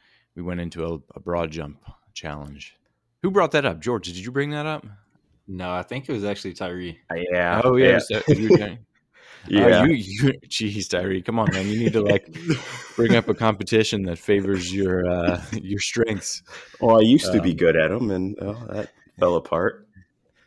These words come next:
Speaker 3: My first jump and everything hurt. Yeah, I am not as athletic as I used to be. I could tell after the first jump. But they'll,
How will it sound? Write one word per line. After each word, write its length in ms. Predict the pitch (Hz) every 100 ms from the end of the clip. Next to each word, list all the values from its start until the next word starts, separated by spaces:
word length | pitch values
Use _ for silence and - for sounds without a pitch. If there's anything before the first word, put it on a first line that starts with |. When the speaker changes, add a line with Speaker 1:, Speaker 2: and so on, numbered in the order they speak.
| _ -
Speaker 3:
My 140 | 98
first 340 | 101 113 107 92
jump 300 | 101 90 78
and 100 | 87
everything 380 | 85 85 85 80
hurt. 300 | 80 78 - -
Yeah, 200 | - -
I 180 | - 87
am 240 | 85 82 -
not 400 | 101 104 98 92
as 100 | 87
athletic 460 | 80 - 80 -
as 100 | 78
I 60 | 76
used 260 | 76 76 -
to 80 |
be. 260 | 76 - - _ _ _
I 80 | 85
could 140 | -
tell 160 | - 85
after 260 | 78 - 73
the 120 | 73
first 400 | - 69 76 -
jump. 220 | 50 - _ _ _ _ _ _ -
But 160 | -
they'll, 160 | 135 -